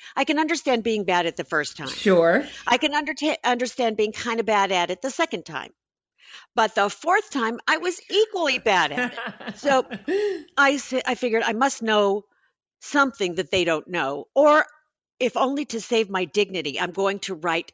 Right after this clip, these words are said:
Speaker 1: my point of view. So I did,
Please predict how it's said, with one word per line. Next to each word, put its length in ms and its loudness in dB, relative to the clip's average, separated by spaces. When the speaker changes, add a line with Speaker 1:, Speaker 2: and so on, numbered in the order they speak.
Speaker 1:
my 340 -4
point 280 -8
of 80 -10
view. 340 -10
So 380 2
I 480 -2
did, 460 2